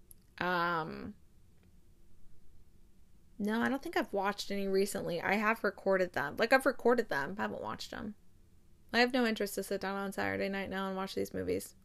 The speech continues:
Um, so I just, I don't know.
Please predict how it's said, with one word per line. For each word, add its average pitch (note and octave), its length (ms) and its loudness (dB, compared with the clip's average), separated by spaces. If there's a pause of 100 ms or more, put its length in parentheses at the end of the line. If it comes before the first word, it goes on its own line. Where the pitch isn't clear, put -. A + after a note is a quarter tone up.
(140)
Um, G#3 360 2 (2750)
so A3 160 0
I G#3+ 40 2
just, G#3 280 -2
I G3+ 80 -4
don't G3+ 140 -2
know. F#3 180 -4